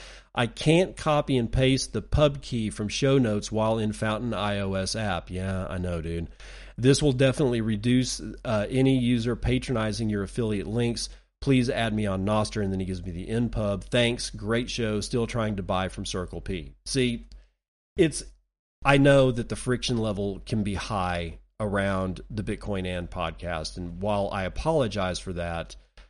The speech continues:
right now I'm not in a position to change that. You know, it's like, I just don't, I, I don't have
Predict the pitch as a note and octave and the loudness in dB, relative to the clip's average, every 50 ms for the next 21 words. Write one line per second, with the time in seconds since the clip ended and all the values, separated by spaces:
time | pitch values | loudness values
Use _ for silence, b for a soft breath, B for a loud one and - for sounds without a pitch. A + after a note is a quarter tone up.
0 | b _ _ _ G#2 A#2 A#2 C3 - C3+ A#2+ B2+ A#2+ A#2+ A#2 A#2+ - A2 A2 G#2+ | b _ _ _ -2 0 2 2 2 0 0 0 2 2 2 0 0 0 0 0
1 | G#2+ A2+ A2 G#2+ G#2+ G2+ F#2+ - - G2+ G2+ G#2+ G#2 F2+ G#2 G2+ F2+ F#2 E2+ - | 0 0 0 0 0 -2 -2 -2 -4 -6 -4 -4 -4 -4 -4 -4 -6 -6 -6 -4
2 | - A2+ G#2+ G#2+ G2+ F#2+ - - - C#2+ C2+ - - - - - - _ _ - | -2 0 0 0 -2 -4 -6 -8 -10 -10 -10 -14 -16 -18 -20 -20 -20 _ _ -8
3 | G2+ G2+ G2 F#2+ F#2 F2+ F2+ - - G2+ F#2 F#2 E2+ - - _ _ - G2+ G#2 | -4 -4 -2 -2 -2 -4 -4 -6 -6 -4 -4 -4 -6 -10 -16 _ _ -6 -6 -6
4 | G2 G2 A2 A#2 A#2+ A#2+ A2+ - - A#2+ A2 G2+ - - - G#2+ G#2 G#2+ G2 G2+ | -4 -2 2 4 4 4 4 2 0 -2 -2 -4 -6 -8 -8 -6 -4 -4 -6 -4
5 | - G#2 G#2 F#2+ F#2+ A2+ C3+ A2+ A2+ A2+ A2+ A#2+ B2 - - _ _ - - G#2+ | -4 -4 -4 -4 -4 -2 -2 0 0 0 0 0 -2 -6 -12 _ _ -10 -8 -6
6 | G2 F#2+ F2+ F2 F2 F2 D#2+ | -4 -2 -2 -4 -4 -6 -8